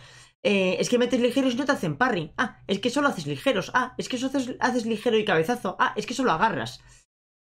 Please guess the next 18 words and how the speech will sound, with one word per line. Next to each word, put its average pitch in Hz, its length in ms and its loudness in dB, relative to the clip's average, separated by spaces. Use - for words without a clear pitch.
Ay, 160 1000 2
claro. 113 340 -10
Al 120 100 -2
nivel 143 220 0
que 175 100 2
yo 160 60 4
estoy, 165 480 -2
si 139 80 -4
solo 180 320 0
agarrase, 160 460 -2
si 160 160 -6
solo 180 160 0
hiciera 170 180 -2
ligero, 160 460 -4
no 156 200 -2
podría 143 320 2
ser 120 140 -6
Grandmaster. 120 540 -6